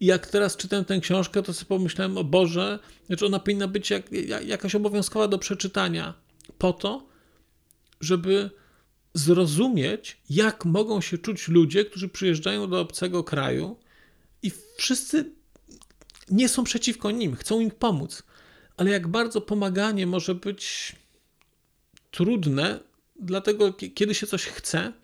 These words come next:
a kiedy to nie wychodzi, a nie wychodzi dlatego, że się czasami za bardzo chce, albo jakoś, e, albo jakoś się traktuje te osoby z góry,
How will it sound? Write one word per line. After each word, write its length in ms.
a 80
kiedy 260
to 100
nie 160
wychodzi, 520
a 80
nie 160
wychodzi 400
dlatego, 440
że 120
się 180
czasami 380
za 160
bardzo 320
chce, 380
albo 220
jakoś, 600
e, 500
albo 240
jakoś 400
się 120
traktuje 520
te 140
osoby 360
z 80
góry, 560